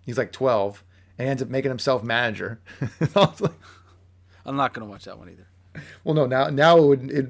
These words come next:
Speaker 1: you would not be able to relate to that now. You're no longer twelve <laughs> years old.
Speaker 2: Well, <laughs> my wife would disagree. <laughs>
Speaker 1: It's okay. Um, all right, buddy. Well, if you're gonna do a sports podcast, sports movie podcast,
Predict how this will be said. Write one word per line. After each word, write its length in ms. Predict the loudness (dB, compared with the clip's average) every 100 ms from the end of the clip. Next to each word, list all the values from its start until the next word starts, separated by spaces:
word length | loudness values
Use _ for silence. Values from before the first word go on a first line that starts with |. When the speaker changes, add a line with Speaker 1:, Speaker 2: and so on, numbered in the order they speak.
| -2
Speaker 1:
you 100 | 0
would 80 | 2
not 160 | 2 2
be 60 |
able 80 | 0
to 40 |
relate 380 | 0 -4 -6 -6
to 80 | -4
that 200 | -4 -4
now. 280 | -6 -6 -6
You're 80 | -6
no 120 | -8
longer 200 | -10 -10
twelve 380 | -8 -6 -6 -6
<laughs> 40 | -4
years 200 | -2 -4
old. 280 | -4 -10 -10 -20 _ _ -20 _ _
Speaker 2:
Well, 320 | -10 -8 -8 -12 -12 -14
<laughs> 260 | -14 -8
my 140 | -4 -4
wife 320 | 0 0 0
would 120 | -8
disagree. 680 | -8 -8 -8 -8 -6 -6 -6
<laughs> 60 | -10 -14 -12 -12 -12 -16 -20 _ -20 -20 -20 -20 -2
Speaker 1:
It's 80 | 0
okay. 320 | 2 0 -2 -12 -20 -20 -20 -14 0
Um, 680 | 2 4 4 0 -4 -12 -18 _ -20 _ -6
all 120 | 2
right, 160 | 2 2
buddy. 240 | -2 -4 -8
Well, 320 | 0 2 2 0 -10 -4
if 120 | -4 0
you're 80 |
gonna 140 | 2 4
do 80 | 2
a 40 |
sports 280 | 2 0 2
podcast, 580 | 4 4 4 0 0 -6
sports 300 | -6 -4 -4
movie 160 | -6
podcast, 600 | -2 -2 -2 -2 -4 -4